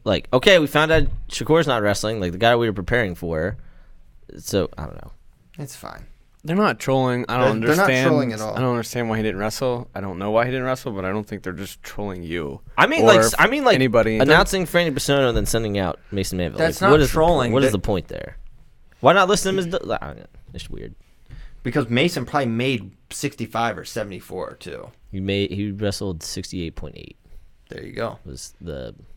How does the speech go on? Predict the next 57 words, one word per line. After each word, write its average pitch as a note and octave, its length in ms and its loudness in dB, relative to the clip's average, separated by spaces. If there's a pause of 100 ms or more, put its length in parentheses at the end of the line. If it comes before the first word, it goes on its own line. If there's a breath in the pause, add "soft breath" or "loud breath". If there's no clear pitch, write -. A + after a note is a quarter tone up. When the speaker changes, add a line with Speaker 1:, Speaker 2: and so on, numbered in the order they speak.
(720)
Speaker 1:
I - 40 -20
think - 180 -18
Byers G#1 280 -14
said - 160 -18
that. - 160 -20 (300)
Speaker 2:
Yeah. C3 180 -10 (880 soft breath)
Um, C#3 520 -4 (460)
maybe B2 160 -2
it B2+ 40 0
was B2 100 -4
a B2 60 -6
flex. C#3+ 300 -2
They A#2 80 -4
didn't A#2 100 -2
know C#3+ 120 -2
they C3 80 0
were F#2 60 -4
gonna F#2 120 -10
wrestle F2+ 320 -10
him. E2+ 140 -12 (560 soft breath)
They A2 140 -6
needed A2+ 240 -2
him. F2+ 340 -12
Duel A2+ 160 -2
was G#2+ 100 -4
on G2+ 120 -8
the F2+ 60 -10
line. D#2+ 280 -10 (600 soft breath)
Speaker 1:
Also, F#3+ 380 4
Speaker 2:
And - 140 -10
Speaker 1:
do C3 80 0
we E3 120 4
think - 280 2
that G3 120 6
was F3 140 0
a B2+ 60 -6
duck? A2 360 2
Because B2+ 540 2
I - 80 0
kind C4 280 2
of B3+ 120 2
was, D#3 140 2
like, C3+ 240 4
looking D3 340 0
ahead A#2+ 340 4
at A#2 140 2 (140)
various B2 420 2
other B2+ 160 2
matches. F#2 400 -2
Like, G#2+ 140 2
there A2+ 100 0
still - 220 2
needs G3+ 180 2
a B2+ 60 8
lot A#2+ 260 6
of A#2+ 80 0
things B2 460 -4